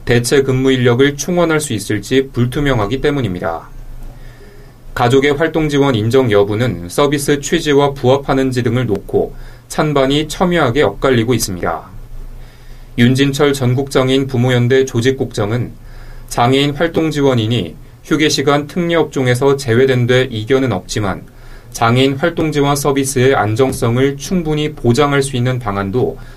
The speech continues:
함께 찾아야 한다고 강조했습니다. 이어 복지부가 활동 지원인의 보수를 인상하거나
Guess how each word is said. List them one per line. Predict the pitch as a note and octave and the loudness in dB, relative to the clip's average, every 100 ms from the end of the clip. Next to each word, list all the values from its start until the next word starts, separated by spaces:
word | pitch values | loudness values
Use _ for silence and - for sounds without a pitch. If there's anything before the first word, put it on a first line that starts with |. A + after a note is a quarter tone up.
| - | -6
함께 | D#3 D3 C#3+ D3 C#3+ | -2 -2 0 0 0
찾아야 | - F3+ E3+ D3+ | -2 0 2 2
한다고 | B2+ A2 F#2+ B2+ | 2 0 0 0
강조했습니다. | C3 A2+ A#2 A#2 G#2+ F2+ E2 E2+ - - - - - - - - - - - - - | 0 0 2 0 0 -6 -8 -8 -10 -14 -20 -20 -20 -20 -20 -20 -20 -20 -18 -20 -6
이어 | A2+ A2+ F#2 - - - - | 2 2 2 -2 -16 -20 -6
복지부가 | - C3+ D3 C3+ D3 C#3+ | -2 0 0 2 2 2
활동 | F3+ F3 F3 | 0 0 0
지원인의 | D#3 D#3 C#3+ C3 C3+ C#3 | 2 2 4 2 0 -2
보수를 | - A#2+ A#2 C3+ C#3 | 0 0 2 2 2
인상하거나 | G2+ A2+ C#3 B2+ G#2+ G2+ A#2 E2 | 2 0 2 0 0 0 0 -2